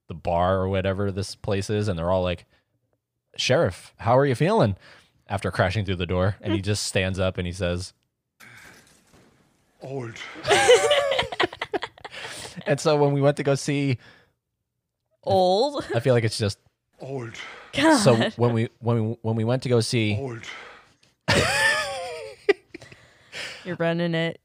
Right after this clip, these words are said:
Speaker 1: I,
Speaker 2: to
Speaker 1: I,
Speaker 2: the ground.
Speaker 1: I, I was like, "Oh my God, this is perfect." Like, im-, immediately, that's where my mind went.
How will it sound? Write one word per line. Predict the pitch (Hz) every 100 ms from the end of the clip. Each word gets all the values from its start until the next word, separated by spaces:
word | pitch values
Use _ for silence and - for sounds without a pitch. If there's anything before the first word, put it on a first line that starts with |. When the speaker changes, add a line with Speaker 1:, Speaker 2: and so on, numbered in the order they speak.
| 110
Speaker 1:
I, | 107 104 104
Speaker 2:
to | - 165 175
Speaker 1:
I, | - 107 -
Speaker 2:
the | 151
ground. | 151 147 135 131 151
Speaker 1:
I, | 104 104 101 101
I | 107
was | 104 98
like, | 98 95 -
"Oh | - 110
my | 92 82
God, | 85 98 92
this | 90 98
is | 82
perfect." | - - 101 101 85 80 - - _ -
Like, | 92 - - -
im-, | 123 -
immediately, | 120 143 208 175 107
that's | 113 110
where | 131
my | 127
mind | 120 123 156
went. | 101 71 -